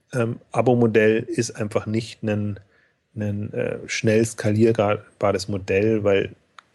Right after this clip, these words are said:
cool ist der Service nur dann, wenn er wirklich einen substanziellen Mehrwert schafft und, ähm, also aus, aus Nutzersicht, aus Investorensicht, ähm,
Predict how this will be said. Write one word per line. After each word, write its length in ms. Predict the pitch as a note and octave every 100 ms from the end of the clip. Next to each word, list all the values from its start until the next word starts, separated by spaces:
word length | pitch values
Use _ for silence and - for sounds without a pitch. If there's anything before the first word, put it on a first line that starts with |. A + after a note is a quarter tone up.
| -
cool 180 | C3+ C3+
ist 160 | -
der 120 | A#2
Service 380 | G#2 A2 G#2 A2
nur 160 | G#2+ G2+
dann, 420 | - F#2+ A2 A2+ - _ _ _ -
wenn 120 | G#2
er 120 | G#2+
wirklich 460 | G#2+ G2+ G#2 - - -
einen 140 | A2
substanziellen 680 | G#2 G#2 - G2+ - G#2+ A2+
Mehrwert 440 | G#2+ A2 G#2+ F#2+ F#2+
schafft 460 | - G2 - - F3
und, 320 | G#2 G2+ - - - - -
ähm, 300 | A#2 G#2 A2 - _ _ _
also 200 | - A#2
aus, 400 | A#2+ A2 - -
aus 160 | - -
Nutzersicht, 680 | A#2+ - G#2 G2+ F2+ - -
aus 180 | -
Investorensicht, 880 | - G2 G2 A2 A2 A2+ A2+ - -
ähm, 200 | A2 G#2